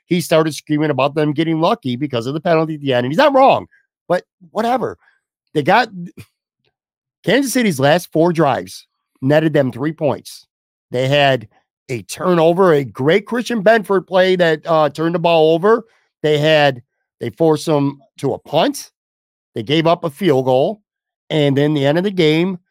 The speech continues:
turnover on downs. You know, that was only first down with the Kelce, Toney lateral. And, you know,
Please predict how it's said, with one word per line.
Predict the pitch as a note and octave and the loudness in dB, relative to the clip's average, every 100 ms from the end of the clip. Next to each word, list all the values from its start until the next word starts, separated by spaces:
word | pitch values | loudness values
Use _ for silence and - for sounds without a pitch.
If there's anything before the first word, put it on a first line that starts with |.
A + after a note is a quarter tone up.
| _ - | _ -4
turnover | F#3 F#3+ F#3+ F#3 G3 | 2 4 2 2 2
on | G3 | 0
downs. | F#3+ A#3+ F#3+ G#2 G2 - _ _ _ | 2 2 2 -2 -12 -20 _ _ _
You | F3+ | 2
know, | G#3+ A3+ - _ | 4 2 -2 _
that | - | -2
was | C4+ | 0
only | D#4+ B3+ | 2 2
first | - G#3 E3 | 2 -2 0
down | F3 F#3+ D#3+ | 0 2 2
with | C3 | -2
the | A#2+ - | -6 -14
Kelce, | - D#3 C#3+ - D3+ A#2 | -4 -2 -2 -6 -8 -8
Toney | - D#3 C3+ | -6 -4 -4
lateral. | A#2 D#3+ D3+ A#2 A2+ A2 _ _ _ _ | -2 0 0 0 -2 -6 _ _ _ _
And, | G3+ F3 D#3+ C#3+ - _ _ _ _ _ _ _ | 0 2 0 -4 -12 _ _ _ _ _ _ _
you | F#3+ | -8
know, | G2 G2 | -6 -10